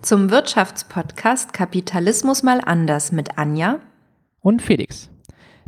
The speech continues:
Speaker 2: Diese Folge wollen wir ein bisschen über den Markt politischer Beteiligung reden. Und zwar ist ja Anja jetzt schon eine Weile in Bonn und ich habe mir die Zeit ein wenig,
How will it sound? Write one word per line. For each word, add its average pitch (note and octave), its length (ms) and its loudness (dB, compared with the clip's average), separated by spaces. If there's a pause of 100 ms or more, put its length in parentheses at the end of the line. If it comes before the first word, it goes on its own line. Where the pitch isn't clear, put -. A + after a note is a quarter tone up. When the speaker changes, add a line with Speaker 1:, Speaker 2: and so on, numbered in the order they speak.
(120)
Speaker 2:
Diese A3 240 6
Folge D#3+ 520 4
wollen E3 200 2
wir D#3 40 4
ein D3+ 80 2
bisschen E3 320 -2
über C#3+ 360 0
den C3 160 0
Markt - 400 -4
politischer E3+ 340 -2
Beteiligung D3+ 640 2
reden. D3 340 0 (760)
Und C#3+ 180 -2
zwar C#3 240 0
ist - 100 -4
ja - 60 0
Anja E3 240 2
jetzt - 240 -2
schon - 100 -2
eine C#3 180 4
Weile D#3+ 220 4
in B2+ 140 -2
Bonn F#3 260 2
und D3 180 -6
ich - 60 -14
habe - 140 -10
mir - 80 -8
die D3 80 -8
Zeit - 240 -2
ein D#3 100 -2
wenig, D3 340 -2